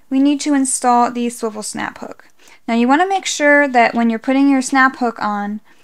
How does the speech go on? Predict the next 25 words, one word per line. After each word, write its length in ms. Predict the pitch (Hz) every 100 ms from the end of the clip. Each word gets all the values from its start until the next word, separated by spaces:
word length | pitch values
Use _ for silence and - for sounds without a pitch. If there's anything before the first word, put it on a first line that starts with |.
| _ _
that 380 | 220 226 220 - -
the 440 | 220 233 226 220 _
clip 360 | - - 370 359
part 360 | - 262 226 -
is 200 | 233 226
going 320 | - 247 247 240
to 160 | 254
be 380 | 226 226 220 220 _ _ _
on 240 | 220 214
top, 420 | 214 - 226 294 - 240
just 360 | 247 254 -
like 280 | 247 233 233
that 380 | 220 190 208 -
bump 360 | 220 262 - -
on 160 | 226 226
your 140 | 220
tri-glide 520 | - 202 220 240 254
where 80 | 233
the 120 | 208
webbing 340 | 202 196 247 269
is, 300 | 302 294 -
is 180 | 214
also 300 | 196 196 220
on 160 | 220 214
top, 340 | - - -